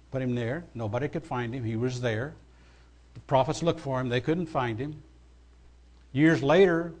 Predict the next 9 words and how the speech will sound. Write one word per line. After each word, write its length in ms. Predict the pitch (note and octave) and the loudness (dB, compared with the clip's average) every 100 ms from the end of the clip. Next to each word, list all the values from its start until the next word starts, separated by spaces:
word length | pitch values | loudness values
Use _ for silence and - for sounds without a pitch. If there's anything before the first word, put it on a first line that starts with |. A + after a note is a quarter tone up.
| - | -6
when 340 | C#3+ C3 B2 | -2 0 0
it 160 | B2+ C3 | 0 2
was 220 | C3 A2 | 2 2
necessary 760 | C#3 F#3 A3+ - D#3 C#3 C3+ | 2 2 -2 -2 -2 0 0
for 240 | C3+ D3 C3 | -2 -4 -4
Elijah 680 | A#2+ A2 B2 F#3 B2+ C3+ C3+ | -2 0 0 0 -2 -6 -4
to 140 | C3+ | -4
express 500 | A#2+ - - D3 C#3+ | -6 -6 -4 -4 -2
his, 340 | C3+ B2 A2+ | -2 -2 -4